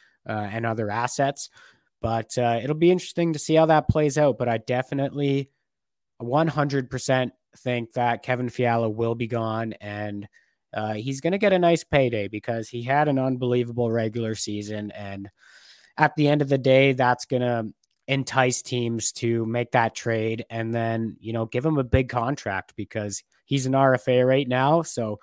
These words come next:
whatever team's going to acquire him, you can no doubt, um,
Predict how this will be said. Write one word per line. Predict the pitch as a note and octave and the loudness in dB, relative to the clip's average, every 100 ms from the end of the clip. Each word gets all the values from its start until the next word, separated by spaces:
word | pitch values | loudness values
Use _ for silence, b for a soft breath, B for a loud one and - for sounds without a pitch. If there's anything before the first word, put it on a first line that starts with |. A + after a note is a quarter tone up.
| B B | B B
whatever | C#3+ E3+ F3 | 6 6 6
team's | - F3 F3 D#3 | 0 0 0 0
going | C#3+ D#3 | 2 2
to | D#3 E3+ | 2 2
acquire | E3+ E3+ E3+ E3+ | 4 4 4 2
him, | F#3 | -2
you | D#3+ | -4
can | C3+ A#2+ - b b b | -4 -6 -8 b b b
no | C3+ D#3+ F#3 | 0 6 6
doubt, | F#3+ E3 D3+ D3+ D#3 - _ _ _ _ - | 6 4 4 4 2 -4 _ _ _ _ -10
um, | C3+ C3+ B2 | -6 -4 -4